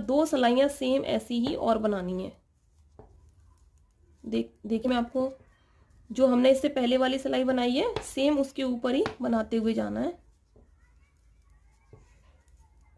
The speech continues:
हमारे पास यहाँ बाईस फंदे आ गए हैं ब्लैक के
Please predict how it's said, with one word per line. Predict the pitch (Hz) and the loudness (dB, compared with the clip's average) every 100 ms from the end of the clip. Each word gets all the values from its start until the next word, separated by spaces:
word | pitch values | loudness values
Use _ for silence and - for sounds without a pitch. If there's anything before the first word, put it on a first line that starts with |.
| _ _ - | _ _ -2
हमारे | 233 240 | 2 2
पास | 269 277 | 2 2
यहाँ | 285 233 220 | 2 2 0
बाईस | 233 277 294 | 2 2 2
फंदे | 285 262 262 | -2 0 2
आ | 247 220 | 2 2
गए | |
हैं | 226 247 | 0 2
ब्लैक | 233 233 - | 2 2 0
के | 339 | -2